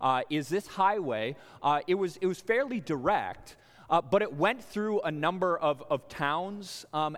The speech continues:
and not just sort of, like, in the area of towns, like, right through the heart of their downtown.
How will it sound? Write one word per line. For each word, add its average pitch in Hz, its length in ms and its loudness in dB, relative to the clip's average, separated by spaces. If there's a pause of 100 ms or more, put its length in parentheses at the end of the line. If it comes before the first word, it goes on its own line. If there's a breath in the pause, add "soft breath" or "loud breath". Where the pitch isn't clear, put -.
and 156 160 0
not 226 220 2
just 214 180 -4
sort 208 160 0
of, 143 80 -6
like, 151 320 0
in 175 220 -2
the 151 180 -4
area 156 260 0
of 160 80 -6
towns, 175 280 -4
like, 120 120 -2
right 135 320 0
through 170 280 -6
the 139 80 0
heart 120 440 -6
of 117 120 -6
their 110 120 -2
downtown. 104 540 -8